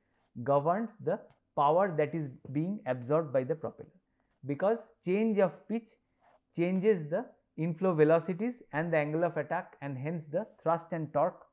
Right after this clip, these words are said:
for the propeller blade, and which finally will change the power absorption characteristics of the propeller. So, if the pitch is not properly chosen,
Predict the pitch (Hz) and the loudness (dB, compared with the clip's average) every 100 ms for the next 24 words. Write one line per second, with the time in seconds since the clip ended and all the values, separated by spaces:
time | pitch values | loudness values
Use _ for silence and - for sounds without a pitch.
0 | _ - 139 151 214 _ 131 127 156 165 | _ -2 -2 -2 -8 _ -4 -2 0 0
1 | 143 160 226 - 147 208 214 165 151 - | 0 -4 -6 -10 -10 -10 -12 -10 -10 -8
2 | 143 139 147 214 240 _ _ _ - 147 | -6 -4 -6 -8 -12 _ _ _ -8 -8
3 | 247 - _ - 160 170 131 196 - 143 | -8 -12 _ -4 -2 -2 -4 -6 -4 -2
4 | 127 160 160 139 123 139 - 190 214 - | 2 4 4 2 -2 -6 -6 -12 -12 -16
5 | - 127 123 139 135 196 190 117 120 185 | -8 -6 -6 -10 -12 -14 -8 -10 -8 -16
6 | _ - _ - _ _ _ _ _ _ | _ -20 _ -20 _ _ _ _ _ _
7 | _ _ - 214 - 226 202 226 226 233 | _ _ -2 -2 0 0 4 4 4 -4
8 | - _ _ - 175 160 _ - 151 190 | -4 _ _ -6 -4 -4 _ -8 -2 -2
9 | 190 - 156 175 175 165 160 160 240 | -2 -4 -2 0 -2 -2 -2 0 -2